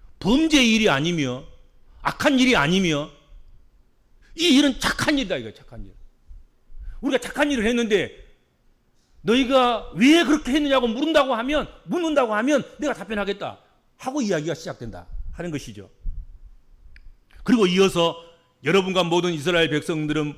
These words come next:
분명히 아시길 바랍니다. 여러분이 십자가에 못 박고 하나님이 죽은 자 가운데 살리신 나사렛 예수 그리스도 이름으로 이 사람이 온전히 건강하게 되어서 여러분 앞에 서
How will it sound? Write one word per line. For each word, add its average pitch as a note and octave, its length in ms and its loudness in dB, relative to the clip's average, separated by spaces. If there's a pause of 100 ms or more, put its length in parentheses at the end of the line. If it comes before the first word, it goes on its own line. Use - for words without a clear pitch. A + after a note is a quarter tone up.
(280)
분명히 D3 380 -6
아시길 C3+ 400 -4
바랍니다. C3+ 500 -2 (840)
여러분이 F3+ 300 2
십자가에 F#3 360 0
못 E3 180 -2
박고 E3+ 720 -2
하나님이 D#3+ 320 -2
죽은 D3+ 180 -6
자 D#3 140 0
가운데 D3 300 -2
살리신 F#3 360 -4
나사렛 E3+ 380 0
예수 D#3 260 -2
그리스도 D3 220 -6
이름으로 C#3 520 -2 (120)
이 C3+ 100 -10
사람이 A#2 440 -6 (200)
온전히 F#3+ 600 -2
건강하게 F3 460 -6
되어서 C#3 460 -4 (380)
여러분 C3 300 -8
앞에 A2+ 180 -10
서 C3+ 240 -10